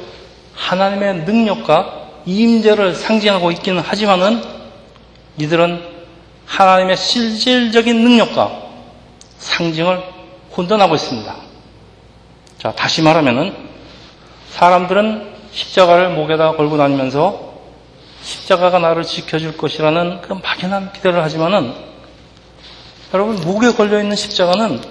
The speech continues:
그냥 상징이지 능력 있는 거 아닙니다. 여러분, 십자가의 능력은 예수 부활을 믿고 따르는 그 사람의 그 믿음 위에 있는 것이지,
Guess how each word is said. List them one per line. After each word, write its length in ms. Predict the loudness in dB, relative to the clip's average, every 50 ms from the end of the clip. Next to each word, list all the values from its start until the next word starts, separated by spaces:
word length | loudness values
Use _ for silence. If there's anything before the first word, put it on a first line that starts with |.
| -14 -14 -14 -20 -20 -16 -16 -16 -16 -16 -10
그냥 200 | -8 -8 -8 -6
상징이지 1040 | -8 -6 0 0 0 0 0 -2 -4 -4 -4 -6 -6 -6 -6 -6 -10 -16 -18 -20 -20 -20 -20 -20 -20 -20 -20 -6 -2
능력 300 | 0 0 0 0 -2 -4
있는 180 | -4 -4 2
거 60 | 4 4
아닙니다. 500 | 4 4 2 -2 -4 -4 -4 -4 -4 -8 -16 -20 -20 -20 -20 -20 -20 -20 -20 -20 -20 -20 -20 -20 -20 _ -20 -20 -20 -20 -20 -20 -20 -20 -20 -20 -20 -20 -20 -20 -20 -20 -20 -20 -20 -20 -20 -4 2 2
여러분, 160 | 4 4 6
십자가의 480 | 4 2 2 6 6 8 8 8 8
능력은 600 | 8 6 6 6 6 4 4 2 0 -2 -10 -14 -18 -20 -20 -20 -20 -20 -16 -8
예수 580 | 0 2 4 4 4 2 0 -4 -4 -4 -6 0
부활을 380 | 6 8 8 10 10 8 6 4
믿고 580 | 2 -2 0 0 0 0 0 -4 -12 -14 -18 -20 -20 -20 -20 -20 -12 4
따르는 680 | 8 8 8 8 6 2 0 -2 -2 -6 -10 -14 -16 -18 -20 -10
그 60 | -10 -8
사람의 680 | -6 -6 0 2 2 4 4 2 2 2 0 0 0
그 120 | -4 -8 -8 -8 -12 -10 -4
믿음 300 | -4 2 4 4 4 6
위에 100 | 4 2
있는 180 | 2 2 2 0
것이지, 760 | 0 -2 -4 -6 -6 -2 -2 -2 -2 -4 -10 -16 -20 -20